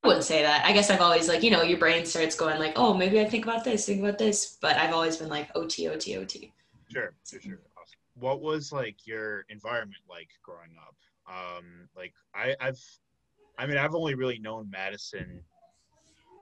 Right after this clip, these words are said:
Speaker 2: as the college town, you know, that's really the only context, that and a couple con-, concerts I've been to, but, like, that was really the only context I would, like,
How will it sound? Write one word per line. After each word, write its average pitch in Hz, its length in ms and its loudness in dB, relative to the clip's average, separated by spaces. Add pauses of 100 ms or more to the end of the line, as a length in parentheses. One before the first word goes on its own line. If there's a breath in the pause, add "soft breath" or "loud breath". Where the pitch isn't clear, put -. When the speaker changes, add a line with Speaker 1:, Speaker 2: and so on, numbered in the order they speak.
(200)
Speaker 2:
as 95 480 -6
the - 60 -20
college 85 480 -12
town, 87 500 -18
you 87 80 -20
know, 87 140 -20
that's 85 260 -20
really 90 300 -18
the 90 80 -18
only 90 200 -20 (100)
context, 90 840 -18 (600)
that 123 140 -2
and 131 80 -10
a 107 60 -14
couple 110 300 -10
con-, 104 280 -10 (340)
concerts 101 380 -16
I've 85 120 -16
been 85 240 -20
to, 85 280 -20
but, 85 180 -14
like, 87 220 -14 (640)
that 123 100 2
was 135 140 0
really 135 160 0
the 117 80 -6
only 107 180 -10
context 104 460 -12
I 98 60 -12
would, 90 140 -16
like, 87 120 -16